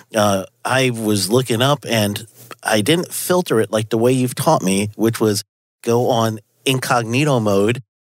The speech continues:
and then start filtering out, uh, the news stories. So I was getting a lot of stuff on the wires, things that were interesting me.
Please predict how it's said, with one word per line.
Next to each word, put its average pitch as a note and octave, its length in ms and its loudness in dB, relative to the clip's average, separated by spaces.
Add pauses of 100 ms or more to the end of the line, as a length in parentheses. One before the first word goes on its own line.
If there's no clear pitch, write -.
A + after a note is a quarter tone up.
(120)
and G#2+ 220 2
then A#2 180 0
start A#2 380 -2
filtering A#2+ 500 0
out, A#2 220 0
uh, G#2 300 2
the G2 140 -2
news B2+ 280 2
stories. G2+ 520 0 (220)
So A#2 220 -2
I C3 120 0
was G3+ 140 0
getting B2+ 320 0
a G#2+ 100 2
lot A#2+ 200 2
of G#2+ 100 -4
stuff A#2 320 0
on A2 120 -2
the G2+ 60 -2
wires, G#2 540 0 (320)
things C#3+ 280 2
that A2 100 2
were G2+ 160 0
interesting G#2+ 680 0
me. A2+ 320 2